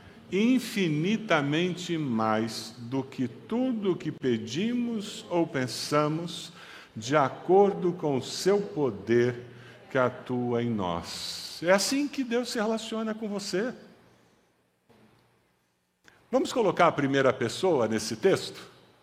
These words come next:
Vamos lá? "Àquele que é capaz de fazer infinitamente mais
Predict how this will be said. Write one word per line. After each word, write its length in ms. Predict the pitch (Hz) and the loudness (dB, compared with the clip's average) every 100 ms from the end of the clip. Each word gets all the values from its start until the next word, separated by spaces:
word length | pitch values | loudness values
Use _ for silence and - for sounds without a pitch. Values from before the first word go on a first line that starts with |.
| _ _ - | _ _ -2
Vamos 280 | 147 123 | -2 2
lá? 320 | 143 202 - - - - - - - - - - - _ _ | 2 2 0 -8 -20 -20 -20 -20 -20 -20 -20 -20 -20 _ _
"Àquele 840 | - 180 220 - 147 147 147 156 175 - - - - | 2 4 4 2 2 4 2 -2 -6 -12 -18 -20 -4
que 80 | 139 | 0
é 60 | |
capaz 560 | 135 139 131 202 220 208 | 4 4 6 6 6 4
de 100 | 180 | -2
fazer 560 | - 151 113 113 110 113 - - - - - - | 2 2 2 2 0 0 -8 -18 -20 -20 -14 0
infinitamente 1200 | 240 285 220 214 202 180 196 180 156 170 170 151 | 4 4 2 0 2 2 2 2 2 0 0 0
mais 720 | 127 120 117 120 120 - - | 2 4 4 0 -4 -10 -14